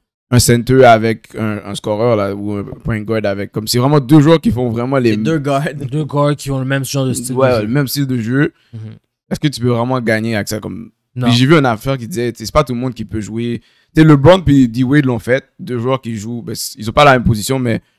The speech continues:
Speaker 1: c'est un peu quand même le même style. C'est pas comme si LeBron jouait avec un, un, un center, là.
Speaker 3: Ouais.
Speaker 1: Puis ils ont gagné. Mais c'est pas tout le monde qui peut faire ça, là, comme
Speaker 2: T'es
Speaker 1: je
Speaker 2: pas LeBron James.
Speaker 1: Donc, quelqu'un qui fait les,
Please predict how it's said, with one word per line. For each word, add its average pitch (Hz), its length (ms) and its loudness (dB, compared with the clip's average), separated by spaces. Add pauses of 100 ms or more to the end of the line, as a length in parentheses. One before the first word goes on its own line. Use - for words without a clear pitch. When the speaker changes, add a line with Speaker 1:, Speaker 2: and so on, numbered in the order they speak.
(320)
Speaker 1:
c'est 117 120 0
un 113 60 2
peu 131 140 -2
quand 123 140 -2
même 120 320 -4
le 110 240 -6
même 110 220 -6
style. 120 160 -8
C'est 113 100 -8
pas 147 100 2
comme 135 100 0
si 117 100 -4
LeBron 123 300 -2
jouait 117 120 0
avec 113 160 -2
un, 110 180 -6
un, 104 280 -8
un 101 120 -8
center, 107 340 -4
là. 104 140 -6 (160)
Speaker 3:
Ouais. 117 120 -12 (380)
Speaker 1:
Puis 113 100 0
ils 110 80 -2
ont 110 40 -6
gagné. 107 500 0 (480)
Mais 98 400 -6
c'est - 80 -10
pas 131 100 0
tout 117 100 -12
le 113 60 -6
monde 117 140 -6
qui - 80 -12
peut 101 100 -8
faire 98 160 -10
ça, 110 180 -2
là, 110 120 -2
comme 98 440 -16 (180)
Speaker 2:
T'es 104 80 -18
Speaker 1:
je - 40 -10
Speaker 2:
pas 120 80 -6
LeBron 123 380 -8
James. 120 280 -10
Speaker 1:
Donc, 104 120 -10
quelqu'un 123 200 -2
qui 127 140 -6
fait 123 140 -2
les, 113 260 -2